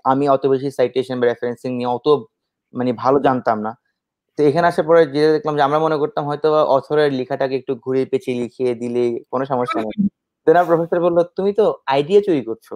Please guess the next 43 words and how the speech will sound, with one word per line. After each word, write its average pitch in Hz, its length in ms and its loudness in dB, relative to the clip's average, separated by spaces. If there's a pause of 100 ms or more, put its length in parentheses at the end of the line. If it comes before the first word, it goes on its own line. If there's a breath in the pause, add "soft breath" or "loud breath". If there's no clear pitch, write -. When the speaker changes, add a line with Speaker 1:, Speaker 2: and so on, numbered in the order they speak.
Speaker 1:
মানে, 131 180 -6
এটা 151 120 -2
তো 180 140 -4
তার 196 180 4
idea, 175 340 4 (400)
even 185 240 0
আইডিয়ার 180 360 4
জন্য 240 180 2
credit 196 280 4
দিতে 160 180 -4
হয়, 123 120 2
তুমি 170 140 -4
যেভাবে 196 320 2
লিখো 180 220 0
না 143 120 0
কেন।" 117 200 -6 (360)
মানে, 127 120 -4
Speaker 2:
হুম, - 0 -
Speaker 1:
আমরা, 262 220 -2
Speaker 2:
হুম। 220 100 2
Speaker 1:
আমরা 185 220 4
মনে 190 160 4
করতাম 185 280 -4
কি 160 140 -8
হুবহু 147 280 -2
তারা 160 260 4
কোট 151 200 0
করলে 156 180 -2
মনে 143 160 -4
হয় 135 100 2
referencing 123 400 -2
করতে - 280 -10
হবে। 110 180 -6 (260)
Speaker 2:
Referencing 196 600 -2
করতে 175 260 -8
হবে, 160 180 -4
Speaker 1:
শুধু 165 300 -2
Speaker 2:
yeah। - 140 -4
Speaker 1:
কোট 170 220 4
না, 131 140 0
শুধু 165 180 -2
sentence 165 580 -2
এবং 165 200 4